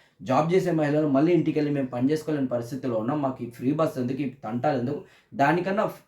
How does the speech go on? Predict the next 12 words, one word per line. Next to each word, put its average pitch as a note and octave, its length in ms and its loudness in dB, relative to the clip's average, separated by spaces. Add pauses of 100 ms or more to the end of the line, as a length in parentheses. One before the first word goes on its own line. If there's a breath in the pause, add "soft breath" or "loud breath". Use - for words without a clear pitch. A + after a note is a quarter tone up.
(200)
సగం D3 240 0
టికెట్ F#3+ 280 0
పెట్టండి. D3 320 0
లేదు D3+ 260 2
అంటే F3+ 280 0 (240 loud breath)
ఒక D3 120 -2 (200)
ఈ C#3+ 280 4 (180)
ఇయర్ D#3+ 340 4 (120)
ఏదైతే C3+ 300 -2
ఆధార్ D3+ 260 0
కార్డు D3+ 220 0
చూసి D3+ 300 -4